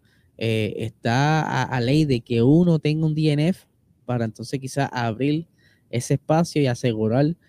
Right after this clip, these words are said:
esa, ese subcampeonato, pero México es súper imponta-, importante para Checo Pérez, ya que es su ciudad natal, ¿verdad? O sea, su, su, su país,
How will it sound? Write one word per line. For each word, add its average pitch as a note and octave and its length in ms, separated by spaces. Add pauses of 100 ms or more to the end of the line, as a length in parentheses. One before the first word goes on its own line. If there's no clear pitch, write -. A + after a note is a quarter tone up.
(240)
esa, A2+ 440
ese A#2 240
subcampeonato, D#3 800
pero F3+ 540 (600)
México G#2 720 (120)
es - 100
súper D#3 640
imponta-, B2+ 680
importante C#3+ 680
para A2+ 280
Checo C3+ 440
Pérez, A#3 280
ya A2+ 160
que G#2 140
es G2+ 80
su - 140
ciudad F#2 380
natal, G2 420
¿verdad? - 280
O - 40
sea, F#2+ 300
su, - 220
su, - 200
su - 180
país, - 640